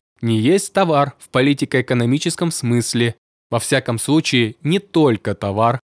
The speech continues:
уже не товар – перестаёт быть товаром.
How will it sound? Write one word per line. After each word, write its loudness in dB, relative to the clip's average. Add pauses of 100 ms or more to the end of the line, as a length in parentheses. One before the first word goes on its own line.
(320)
уже 0
не 0
товар – 0 (420)
перестаёт 0
быть -2
товаром. -2